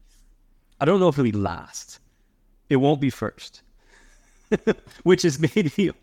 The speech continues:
maybe the answer you're looking for on that, but it won't be first. I don't think it'd be very last, 'cause I can definitely think of some laggards that are more risk averse than treasury. But i-,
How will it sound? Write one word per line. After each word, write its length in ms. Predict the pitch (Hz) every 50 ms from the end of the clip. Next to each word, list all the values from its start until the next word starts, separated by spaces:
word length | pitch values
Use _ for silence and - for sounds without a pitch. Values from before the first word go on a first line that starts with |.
| _ - - - -
maybe 300 | 151 156 160 151 160 160
the 180 | 127 131 127 123
answer 380 | 120 123 127 127 - - 123 117
you're 180 | 110 107 101
looking 300 | 104 110 110 - 110 101
for 200 | 95 101 98 95
on 100 | 95 95
that, 320 | 101 101 104 101 - - _
but 320 | - 113 104 95 - - _ _ _ _ _ _ _ _ _ _ _ _ _ _ _ _ _ _ - 151
it 80 | 135
won't 300 | 127 127 143 160 170 170
be 140 | - 165 151
first. 600 | - - - 95 - - - - - - - - _ _ _ _ _ _ - -
I 80 | 107
don't 280 | 101 - 123 127 139 127
think 160 | - 135 123
it'd 100 | 123 113
be 100 | 107 98
very 260 | 87 95 90 90 95
last, 400 | 98 98 98 107 120 113 - -
'cause 140 | - 101 101
I 80 | 95 -
can 180 | - 104 92
definitely 400 | 107 98 101 - - 104 101 90
think 260 | - - 98 92 85
of 120 | 92 85 -
some 400 | - - 87 90 90 85 85 - -
laggards 600 | 87 82 82 82 87 92 98 110 - - - - - -
that 160 | - 92 87
are 360 | 87 85 85 85 85 85 - -
more 460 | 95 87 85 85 85 87 90 92 92
risk 260 | 98 101 95 - - -
averse 460 | 104 98 113 - 120 117 - - -
than 240 | - 98 98 98 95
treasury. 500 | - - 92 92 87 92 104 120 127 - _ _ _ - _ _ _ _ _ _ _ _ _ _ _ _ _ _ _ -
But 360 | 110 107 101 98 - - - _ _ _ _ _ _ _ _ _ _ _ - -
i-, 100 | -